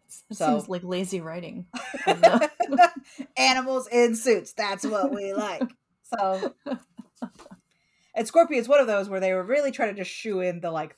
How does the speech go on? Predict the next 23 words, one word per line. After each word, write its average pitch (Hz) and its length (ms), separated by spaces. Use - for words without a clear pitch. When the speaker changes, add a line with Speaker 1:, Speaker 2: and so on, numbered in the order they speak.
Speaker 2:
the 185 180
thematic, 170 680
he's 185 200
a 175 80
bug 175 260
man 160 260
who 156 140
fights 175 300
other 165 200
bug 226 300
men. 247 260
So 123 300
it, 202 200
it 302 120
should 359 300
work. 175 300
I 302 100
think 339 260
if 349 140
you 254 100
got 202 300
the 202 100
right 175 380